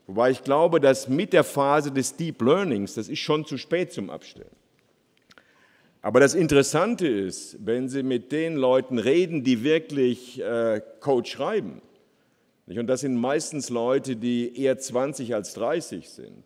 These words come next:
die wirklich Code schreiben, die werden Ihnen sagen, selbst wenn Todesstrafe darauf stünde, selbst wenn Todesstraf-, Strafe darauf stünde, wir würden weitermachen, weil es eine Leidenschaft ist, wir wollen das schreiben.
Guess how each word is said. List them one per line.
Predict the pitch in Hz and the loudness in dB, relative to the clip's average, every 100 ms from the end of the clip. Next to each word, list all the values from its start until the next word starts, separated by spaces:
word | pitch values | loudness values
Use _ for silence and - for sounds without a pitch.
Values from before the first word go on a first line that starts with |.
| - | -14
die | 95 | -4
wirklich | 151 160 127 - | -4 -2 -8 -6
Code | 131 120 101 | -4 -4 -6
schreiben, | - 120 180 156 87 87 - _ _ _ _ - | -12 -8 -6 -6 -6 -8 -12 _ _ _ _ -4
die | 123 | 4
werden | 151 160 | 4 4
Ihnen | 170 160 | -2 -2
sagen, | 127 143 147 139 | 2 2 2 -2
selbst | 113 170 175 - | 0 -2 -2 -6
wenn | 135 127 | -4 -4
Todesstrafe | 127 160 180 135 - 90 85 - 80 | -4 -4 -2 -6 -8 -14 -14 -16 -20
darauf | 78 76 - | -16 -18 -18
stünde, | - 82 80 90 135 143 _ _ _ _ | -20 -18 -14 -12 -12 -14 _ _ _ _
selbst | 117 127 - | -4 -2 -4
wenn | 131 | -4
Todesstraf-, | 131 156 151 139 135 - - | -2 -4 -2 0 -2 -2 -12
Strafe | 135 135 127 | 0 2 6
darauf | 127 - | 4 2
stünde, | - 160 123 | -2 2 6
wir | 135 | 8
würden | 143 139 135 | 8 8 8
weitermachen, | 156 190 110 76 87 | 6 6 0 -6 -8
weil | 101 | -8
es | |
eine | 120 123 | -4 -4
Leidenschaft | 120 160 165 123 107 98 123 | -2 -2 -2 -6 -6 -8 -10
ist, | 107 | -6
wir | 117 | -2
wollen | 117 175 151 | 2 2 0
das | 101 76 | -2 -6
schreiben. | - - - 110 | -12 -16 -14 -16